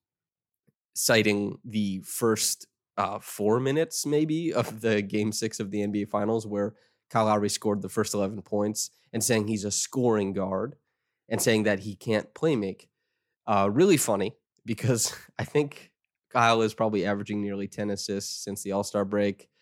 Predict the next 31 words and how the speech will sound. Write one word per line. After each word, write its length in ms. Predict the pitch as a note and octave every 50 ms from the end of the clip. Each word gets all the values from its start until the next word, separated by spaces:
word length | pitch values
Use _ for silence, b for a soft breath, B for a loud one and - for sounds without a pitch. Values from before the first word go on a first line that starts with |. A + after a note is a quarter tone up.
| _ _ _ _ _ _
Uh, 220 | A2+ A2+ G#2+ G#2 F2+
Anthony 320 | D#2 A#2 A#2 - A#2 A2 G#2+
Doyle, 340 | G#2+ G#2 G#2 G#2 G#2 G#2
big 220 | G#2+ - G#2+ G#2 -
shout 220 | - A2 G2+ G2
out. 220 | F#2+ G2+ G2 F2+ -
I 140 | - G2+ G2
think 400 | - - - - A#2+ B2 A#2+ -
that 180 | G#2+ G2+ G2
he 400 | F2 F#2+ A2 A2 G#2+ G#2+ G#2 G2
put 200 | G2 - A#2 G#2 G#2
it 60 | G2
on 120 | G2 G2
Twitter 300 | G2 - G#2 G2 G2+ G2+
that 220 | F#2+ F#2+ F2+ E2 -
he's 220 | - G#2 F#2+ F2+
averaging 400 | F#2 F#2 F#2+ G2 F#2 G2 G2 G2
nearly 400 | G2 G2 G2 F#2 F#2 F#2 F#2+ - - _ _ _ _ _ _
twenty-two 420 | - - A#2+ A2+ - G#2+ - A#2 G2+
point 240 | - A2 G2+ E2 -
three 300 | - G#2 G2 F#2 G2+ - _ _ _ _ _ _ _ _ _ _ _ _ _ _ _ _ _ _ _
potential 640 | - B2 - - C3+ B2 B2 - - D#3+ D#3+ - -
assists, 560 | - C3+ - - D3+ E3+ G#3+ - - - - - _
and 100 | A2+ A2
I 80 | G#2 G2+
think 420 | - - A2+ A2+ G#2+ - - - _ _ _ _ _ _ _
he's, 520 | - A2 G#2+ G#2+ G2+ F#2+ G2 - - - - A#2
has 160 | A2 G2+ F#2+
a 60 | G2
really 280 | G2 G#2+ A2 G#2+ G#2 G2+
low, 640 | G2+ G#2 G2+ G2+ G2 G2 F#2+ F#2 G2 G2+ -